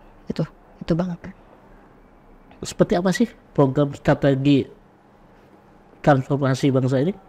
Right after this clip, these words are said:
Speaker 1: Seperti semalam yang disampaikan Pak Prabowo itu, Bapak salah satunya memberikan program, eh, apa,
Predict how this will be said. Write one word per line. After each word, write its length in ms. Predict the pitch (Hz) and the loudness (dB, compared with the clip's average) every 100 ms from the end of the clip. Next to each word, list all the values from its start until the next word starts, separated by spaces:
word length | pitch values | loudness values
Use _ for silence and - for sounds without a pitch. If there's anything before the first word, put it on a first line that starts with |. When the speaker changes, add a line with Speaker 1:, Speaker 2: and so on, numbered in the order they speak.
| - - - - - - - - | -20 -20 -20 -20 -20 -20 -18 -8
Speaker 1:
Seperti 400 | 233 262 294 277 | -2 0 0 -2
semalam 260 | 269 240 240 | 2 2 4
yang 140 | 226 | 0
disampaikan 480 | 214 214 208 208 208 | 0 0 0 -2 0
Pak 180 | 202 - | -2 -2
Prabowo 480 | 202 180 180 170 170 | -4 -2 -2 0 -2
itu, 720 | 165 - 214 240 247 247 233 - - - | -4 -2 0 0 0 -2 -4 -10 -20 -6
Bapak 720 | 208 208 202 254 254 254 - | -2 -2 0 0 2 0 -2
salah 240 | - 196 202 | -2 0 0
satunya 560 | 196 185 202 202 214 | -2 -2 0 2 4
memberikan 560 | 214 190 185 180 202 202 | 2 2 0 0 0 -2
program, 640 | 185 180 175 214 196 202 - - | 0 -2 -2 -2 0 -2 -6 -6
eh, 460 | 180 170 170 170 165 | -4 -2 -4 -6 -8
apa, 320 | - 220 | -8 -6